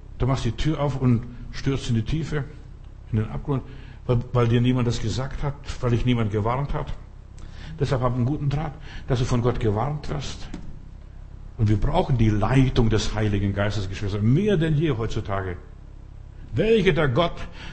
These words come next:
der Geist Gottes leitet, die sind Gottes Kinder, aber die wenigsten haben keine Leitung vom Heiligen Geist. Wir haben eine liebe Schwester gehabt, die war hier auf dem Weihnachtsrummel,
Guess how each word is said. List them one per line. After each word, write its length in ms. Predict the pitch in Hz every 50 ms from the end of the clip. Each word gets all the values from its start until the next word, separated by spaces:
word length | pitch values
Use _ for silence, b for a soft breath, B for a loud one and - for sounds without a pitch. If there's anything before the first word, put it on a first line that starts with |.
| B B -
der 80 | 120
Geist 280 | 117 143 147 160 143 123
Gottes 280 | 147 147 139 127 - 131
leitet, 440 | 131 131 131 120 123 110 98 95
die 140 | 139 165 165
sind 180 | 139 143 135 131
Gottes 300 | 117 131 120 123 117 -
Kinder, 280 | - 156 147 151 - - -
aber 160 | 127 117 110
die 140 | 113 120 113
wenigsten 440 | 131 135 131 - - - 113 B B B B B B -
haben 320 | - 135 156 170 160 147
keine 260 | 135 127 120 110 104 101
Leitung 460 | 101 107 107 104 - 98 87 82 - - B B B B -
vom 160 | - 104 95
Heiligen 280 | 92 104 101 98 101 95
Geist. 260 | 92 98 101 98 - - B B B B B B B -
Wir 100 | 135 165
haben 100 | 165 170
eine 100 | 170 160
liebe 220 | 160 180 180 165
Schwester 360 | 147 - 156 165 151 - 165 151
gehabt, 320 | 143 143 151 147 - - B B B B B B B - -
die 100 | 147 143
war 180 | 151 156 151
hier 300 | 135 143 156 160 156 143 131 - 135 139
auf 140 | 143 127 -
dem 360 | - 135 131 123 123 127 B B B B B B B B B B B B B B B B B B B - - - -
Weihnachtsrummel, 800 | 120 147 165 160 160 151 - - - 147 165 165 165 165 151